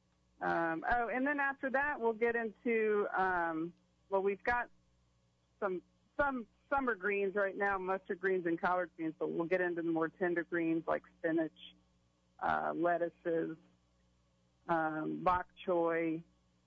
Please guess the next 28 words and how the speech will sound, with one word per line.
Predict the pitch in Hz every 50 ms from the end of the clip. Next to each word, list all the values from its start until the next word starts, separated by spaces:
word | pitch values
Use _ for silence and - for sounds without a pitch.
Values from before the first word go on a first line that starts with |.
| _ _ _ _ -
We're | 170 165
gonna | - 170 165 165 160 170
have | 185 170 165 165 165 156 - _ _
probably | - 165 160 156 160 151 160 165 165 160
in | 156 151
a, | 156 147 143 - - 165
the | 160
next | 156 156 156 - - - -
month | 160 160 156 147 -
or | 151 147 - - -
so, | 156 147 147 147 147 147 143 143 _ _ _ _ _ _ _ _ _ _ _ _ _ _ _ _ _ -
uh, | 175 156 156
those | 151 165 170 165 156 - -
kinds | 196 156 151 147 151
of | 143
things. | - - 156 151 147 143 -
This | 240 269 269 -
is | 202 202
the, | 214 - - _ -
to | - 285
me, | 277 285 302 311 302 277 - -
salads | 285 254 240 240 233 233 226 196
are | 220 208
the | 185 190
most | 185 185 185 185 - _ -
exciting | 180 170 - - - 185 175 170 170 170 165 - - _ _ _ _ -
thing | - 175 160 156 156
about, | 151 143 165 151 151 156 -